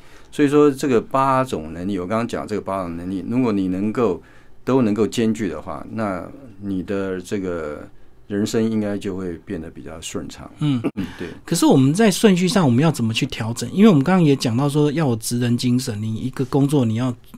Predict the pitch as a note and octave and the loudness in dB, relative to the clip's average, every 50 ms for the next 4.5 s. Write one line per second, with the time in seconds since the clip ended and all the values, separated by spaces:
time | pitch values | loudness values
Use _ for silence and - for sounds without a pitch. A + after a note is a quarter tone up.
0 | - - - - F#3 C#3 A#2+ A#2 B2+ A#2 C3 C3+ - B2 A#2 A#2+ B2+ C#3+ C#3 C3 | -18 -12 -4 -2 0 0 0 0 0 0 0 0 0 0 0 2 2 2 2 2
1 | A#2 G#2+ G#2+ - C#3+ C3+ C3 B2 C3 C3 C#3 - - D#3+ D#3+ D#3 - - - F#3+ | 0 0 0 0 2 2 2 2 2 2 2 0 -2 -2 -2 -4 -2 -4 -2 0
2 | F#3 E3 D#3 - E3+ C#3+ A#2+ B2+ D3+ E3+ E3 D#3 - - C3 B2+ - C#3 C#3 C3+ | 0 2 2 4 4 4 4 6 6 6 4 4 4 2 2 4 4 4 4 4
3 | - - D3+ E3+ G3 E3+ C#3+ C#3 C3+ - C3 B2+ C#3+ E3+ F3+ E3+ - F3 E3+ D#3 | 2 2 2 2 4 4 4 2 2 2 2 2 2 2 2 2 2 4 4 4
4 | C3+ A#2 D3 D3 C#3+ - - - C3 C3+ | 4 4 4 4 4 4 4 4 4 4